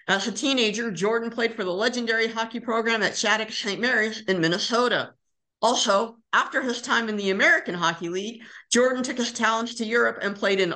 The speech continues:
Austria, Norway, Germany, and Italy. And now he's using what he learned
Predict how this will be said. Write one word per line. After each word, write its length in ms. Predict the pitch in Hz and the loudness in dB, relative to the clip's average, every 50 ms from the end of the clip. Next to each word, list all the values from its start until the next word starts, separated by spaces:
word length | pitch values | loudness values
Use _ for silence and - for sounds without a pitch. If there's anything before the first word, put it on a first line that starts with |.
| - - | -2 0
Austria, 600 | 190 196 - - - - 233 220 233 247 254 254 - _ _ _ _ _ _ | 0 0 0 -2 -2 0 0 0 0 0 -4 -10 -16 _ _ _ _ _ _
Norway, 680 | - 170 185 214 262 262 190 185 180 180 202 226 233 - _ - | 0 2 4 6 6 4 4 2 0 -2 -2 -4 -10 -12 _ -18
Germany, 680 | 202 165 - 240 254 277 262 233 190 165 170 190 226 - - _ _ _ - | -8 -2 2 2 4 4 2 0 0 0 -2 -4 -6 -10 -16 _ _ _ 0
and 160 | 233 247 254 | 2 4 4
Italy. 420 | 269 262 254 208 165 135 120 127 - - - - - _ _ _ | 4 4 4 2 2 0 -2 -6 -12 -20 -20 -20 -20 _ _ _
And 220 | - 247 247 254 269 | 0 0 2 2 2
now 460 | 311 311 277 226 208 220 240 240 233 - _ _ _ - | 2 2 2 2 0 -2 -2 -6 -10 -14 _ _ _ 2
he's 240 | - 254 247 226 240 | 4 4 4 4 4
using 320 | 269 285 277 269 247 240 | 2 2 2 0 0 2
what 120 | 254 247 | 2 2
he 160 | 214 208 240 226 | 2 0 -2 -2
learned 380 | 226 247 247 247 247 240 220 | 0 0 0 0 0 -2 -2